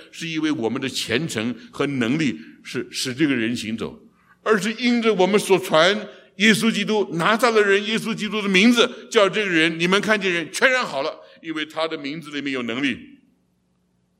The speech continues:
这是彼得的权柄。当这些官府对彼得权柄挑战的时候，他们说：“糟糕，怎么办呢？”因为拿撒-，因为这个撒都该人不相信超然的事情，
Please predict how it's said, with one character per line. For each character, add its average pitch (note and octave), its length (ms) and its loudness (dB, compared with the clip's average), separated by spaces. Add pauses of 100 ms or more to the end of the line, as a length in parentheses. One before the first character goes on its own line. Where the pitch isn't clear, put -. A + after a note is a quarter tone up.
(480)
这 F#3 160 -8
是 C#3 120 -8
彼 A#2+ 200 -8
得 A#2 140 -6
的 B2 100 -6
权 A2 240 -10
柄。 B1 280 -14 (1500)
当 A#3 300 4
这 G#3+ 80 -10
些 G#3+ 120 -2
官 A#3 280 2
府 F#3 180 0
对 G#3+ 180 -2
彼 D#3+ 140 -4
得 F#3+ 120 8
权 F#3+ 220 0
柄 F#3 140 -2
挑 C#3+ 260 4
战 G3 160 4
的 E3 100 -2
时 C3+ 120 -6
候， B2 480 -8 (100)
他 F#3 160 -10
们 F3+ 160 -8
说 F#3 180 -8
：“糟 F3+ 180 -6
糕， F3+ 160 -4
怎 D#3 140 -4
么 D#3+ 80 -2
办 F3 220 2
呢？” D3 100 -6 (720)
因 A#3+ 100 -2
为 A#3+ 120 0 (500)
拿 G#3 220 0
撒-， A#3 180 -2 (140)
因 A#3 120 -4
为 A#3 100 0
这 G#3+ 160 -4
个 E3+ 400 -2
撒 A3+ 180 -2
都 A3 140 -6
该 A3+ 140 4
人 F#3 220 0 (440)
不 E4 80 4
相 B3 280 4
信 A3 120 -6
超 F#3+ 220 4
然 C#3+ 160 4
的 D#3+ 60 -2
事 D3 140 -6
情， D#2+ 220 -14